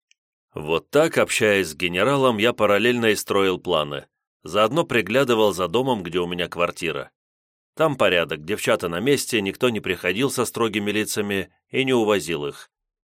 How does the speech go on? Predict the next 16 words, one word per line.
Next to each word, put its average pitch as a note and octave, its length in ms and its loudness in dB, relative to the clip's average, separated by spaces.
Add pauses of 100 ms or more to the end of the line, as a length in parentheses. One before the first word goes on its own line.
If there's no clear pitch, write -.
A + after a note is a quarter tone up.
(140)
В - 140 -20
принципе, D3 440 0
под A2 220 0
видом A2+ 340 0
долгих G2+ 380 2
прогулок G2+ 500 0
по F#2+ 140 -2
городу, G2+ 520 2 (360)
когда G2+ 280 2
на A2 120 2
такси A2 280 -2
катались, D#2+ 600 -6 (480)
мы C3+ 180 2
изучили B2 440 2
весь G#2 200 0
город. E2+ 420 -2